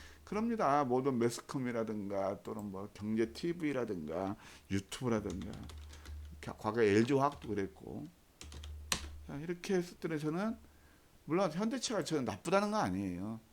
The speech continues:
근데 현대차도 여기서 이제 막 이렇게 오르니까 십구만 원 이-, 가니까 이 현대차 삼십만 원 얘기 나오고 빠른 얘기 아닙니까? 근데 어김없이 눌러주죠. 엘지 화학 한번 보시면요.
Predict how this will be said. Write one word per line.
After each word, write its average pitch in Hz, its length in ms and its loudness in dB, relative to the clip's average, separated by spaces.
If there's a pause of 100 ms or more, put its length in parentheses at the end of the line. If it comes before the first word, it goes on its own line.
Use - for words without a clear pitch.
(140)
근데 160 160 -2
현대차도 208 440 0
여기서 151 260 6
이제 147 180 2
막 139 200 4 (360)
이렇게 196 420 10
오르니까 147 840 4
십구만 202 540 2
원 170 180 -2
이-, 127 440 -6
가니까 127 320 -2
이 131 200 0
현대차 185 480 0
삼십만 220 500 0
원 120 80 2
얘기 113 160 2
나오고 107 560 0 (640)
빠른 269 280 2
얘기 160 160 2
아닙니까? 139 400 0 (300)
근데 185 140 2
어김없이 330 440 4
눌러주죠. 139 600 2 (1300)
엘지 185 260 -2
화학 165 280 -2
한번 156 160 -6
보시면요. 185 400 -8